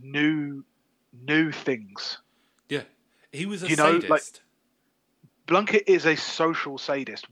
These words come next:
Speaker 1: One of the, one of the most horrifically right-wing, reactionary, brutal, sadistic Home Secretaries we've ever had.
Speaker 2: Yeah.
Speaker 1: Absolutely no, uh, regrets about anything he has ever done. Um, completely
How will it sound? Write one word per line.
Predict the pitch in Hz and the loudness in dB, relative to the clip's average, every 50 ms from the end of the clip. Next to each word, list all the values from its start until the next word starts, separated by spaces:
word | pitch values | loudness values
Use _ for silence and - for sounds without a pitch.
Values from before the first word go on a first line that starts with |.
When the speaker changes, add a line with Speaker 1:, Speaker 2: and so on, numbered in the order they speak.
| _ - | _ 0
Speaker 1:
One | 143 160 175 180 | 2 4 4 4
of | 185 165 - | 2 -2 -2
the, | - 160 156 143 - - | -2 -2 0 -2 -4 -6
one | 143 147 156 170 | -6 -4 -4 -4
of | 160 - | -6 -6
the | 156 143 | -6 -6
most | 143 139 135 - - - - - _ _ - - - - _ _ - | -6 -6 -6 -8 -12 -16 -18 -20 _ _ -20 -20 -20 -20 _ _ -6
horrifically | - 160 151 131 123 131 170 165 - 180 170 - - 160 156 | -4 -4 -4 -4 -2 -2 -2 -2 -2 -4 -6 -6 -6 -8 -6
right-wing, | 139 143 139 135 - - 123 120 117 120 117 | -4 -2 -4 -4 -4 -8 -10 -12 -12 -12 -10
reactionary, | 123 127 131 135 - - - - 135 127 113 113 110 107 _ | -6 -4 -4 -4 -4 -4 -8 -8 -8 -10 -14 -14 -14 -14 _
brutal, | - 120 131 143 151 147 - - 135 123 | -10 -6 -4 -4 -4 -6 -8 -12 -12 -10
sadistic | - - - 113 _ _ - 135 131 - - - 117 - - | -10 -10 -12 -12 _ _ -4 -4 -4 -4 -6 -8 -10 -10 -10
Home | 117 104 107 | -12 -12 -10
Secretaries | - - 113 - - 107 - - 104 104 104 - - | -10 -10 -10 -10 -10 -10 -10 -10 -10 -10 -10 -12 -14
we've | 104 98 | -14 -12
ever | 107 104 104 | -10 -8 -6
had. | 98 - 123 104 95 - - - _ - - - - - | -2 0 0 0 -2 -4 -12 -18 _ -20 -20 -18 -14 -12
Speaker 2:
Yeah. | 107 92 - - - | -12 -12 -6 -2 0
Speaker 1:
Absolutely | 185 202 - - - 214 196 175 165 156 156 147 143 139 139 | 0 0 2 2 2 4 4 4 4 2 0 0 -2 -2 -6
no, | 139 147 165 165 165 165 160 151 151 143 139 - - 135 | -6 0 2 4 4 4 4 2 0 -4 -6 -4 -2 0
uh, | 131 127 127 127 123 120 120 117 | 0 0 0 -2 -4 -4 -6 -8
regrets | 131 143 - 143 143 143 - - - 147 | -10 -10 -6 -4 -4 -4 -4 -6 -10 -8
about | 131 123 127 - - | -6 -6 -6 -6 -6
anything | 151 147 151 156 - - 135 127 | -6 -6 -6 -8 -8 -8 -8 -8
he | - 127 120 | -8 -10 -8
has | 117 120 | -8 -8
ever | 127 110 104 - | -8 -8 -8 -6
done. | - 127 131 143 151 160 160 - _ _ _ - - - - _ _ _ _ - | -2 0 0 0 0 -4 -10 -18 _ _ _ -20 -20 -20 -20 _ _ _ _ -2
Um, | 131 127 123 120 117 117 113 113 113 113 113 _ _ _ _ _ _ _ _ _ _ _ _ _ - | 0 0 0 0 -2 -4 -8 -14 -18 -20 -20 _ _ _ _ _ _ _ _ _ _ _ _ _ -4
completely | 185 175 156 - - - 151 160 165 170 190 202 202 190 - 156 147 139 131 131 - | -2 -2 0 2 2 2 4 4 4 4 4 4 2 0 -2 -2 0 -2 -2 -6 -8